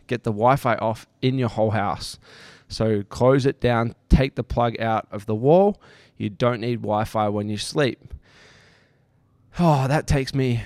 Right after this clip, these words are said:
too much effort 'cause then I have to think about putting it on in the morning. Well, guess what? Your sleep is gonna help you with a lot of other things. So it's a little strategy you can do t-, that will really enable you to sort of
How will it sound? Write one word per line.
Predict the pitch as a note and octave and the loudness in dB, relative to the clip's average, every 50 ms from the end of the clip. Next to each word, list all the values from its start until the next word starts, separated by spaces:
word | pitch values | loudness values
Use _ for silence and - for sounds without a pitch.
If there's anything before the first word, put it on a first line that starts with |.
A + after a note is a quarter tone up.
| - - | -8 -6
too | - D3+ D3 | -2 -2 0
much | C#3+ B2 A2+ B2+ - - | 0 0 -4 -6 -6 -4
effort | C#3 C#3+ - - B2+ G#2 - | -2 -2 -2 0 -2 -4 -2
'cause | - A#2 - | -4 -2 0
then | C#3 C3 | 2 2
I | B2+ | 2
have | B2+ - | 0 -2
to | - - | 2 6
think | - B2+ A#2+ B2 | 6 6 6 4
about | B2 B2 A#2 - | 2 2 2 2
putting | - C3+ C3 C3 B2 | 0 0 0 0 0
it | B2 | 0
on | B2 B2 B2 B2 | 0 0 0 0
in | A#2+ A2+ | 0 -2
the | A2 | -2
morning. | A2+ A#2+ C#3 C#3+ C3 G#2+ G2 | 0 0 0 2 0 0 0
Well, | G2 A2 C3 D#3 F3+ G3 F3+ - - | 2 4 6 6 6 4 2 -2 -2
guess | C3 C3 C3 - - | -2 0 0 0 2
what? | B2+ B2+ A2 F2 - - - - - | 4 4 4 4 2 -2 -6 -12 -10
Your | - G#2+ G2+ | -10 -8 -8
sleep | - - - - B2 C#3 D#3+ F3+ - - - | -6 -8 -6 -2 0 2 2 2 0 -2 -6
is | - A#2+ A2 | -6 -6 -6
gonna | - A#2+ A2 G#2+ | -4 -4 -4 -2
help | G#2 - - - A#2+ A#2+ - - | -4 -4 0 0 0 0 0 0
you | A#2 A#2 A#2 A#2 A2 - - - - | 0 0 0 -2 -4 -8 -14 -16 -12
with | - A#2 A2+ | -8 -6 -6
a | A2 | -4
lot | G#2+ A2 A2 A2+ | -4 -2 -2 -4
of | A2 - | -2 -2
other | - A#2 A2+ G#2+ | -2 -2 -2 -2
things. | - - A2+ G#2 D#2 - - - - - - _ _ - - - _ - | -2 -4 -4 -4 -4 -8 -10 -12 -12 -14 -16 _ _ -20 -20 -20 _ -16
So | - - A2+ G#2+ | -8 -4 -2 -2
it's | G#2 - A2+ A#2 - - - - - - | 0 0 -2 -4 -4 -6 -8 -10 -10 -6
a | A#2+ B2+ B2 | -2 -2 -2
little | B2 B2+ C3+ D3+ D#3+ F#3+ G3+ G3+ F3 | 0 2 2 4 6 8 8 6 6
strategy | - - - C3 C3+ C3+ A#2+ A#2+ B2 | 4 4 6 6 6 6 4 2 -2
you | B2+ A#2+ | -2 -2
can | - B2+ A#2+ | -2 -4 -2
do | A2+ A#2 A2 A2 B2+ C#3 | 0 0 0 0 0 -2
t-, | - - - _ - | -6 -10 -12 _ -2
that | A#2 G#2+ - | -2 0 0
will | A2 G#2+ | -2 -2
really | G#2+ G#2+ A2 A2 A2 A2 G#2+ G#2+ - - | -2 -2 -2 -2 -2 -2 -2 -4 -4 -6
enable | A2+ A2 G#2+ G#2 G#2+ G#2 G#2 | -6 -4 -2 -2 -2 -2 -2
you | G2+ G#2+ A#2+ C#3+ | -2 -4 -4 -6
to | - - - | -8 -10 -12
sort | - - G#2 | -12 -10 -10
of | G2+ | -10